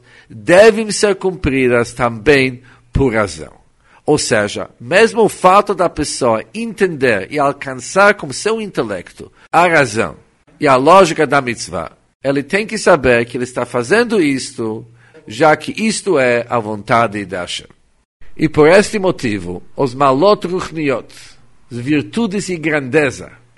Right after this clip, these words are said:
que um Yehudi consegue, besichlo midotav,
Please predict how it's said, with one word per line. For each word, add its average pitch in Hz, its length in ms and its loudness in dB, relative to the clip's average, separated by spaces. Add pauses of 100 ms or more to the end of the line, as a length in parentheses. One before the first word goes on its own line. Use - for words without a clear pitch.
que 156 140 -6
um 147 100 -4
Yehudi 143 380 -2
consegue, 143 680 -4 (240)
besichlo 143 800 -2
midotav, 143 640 -4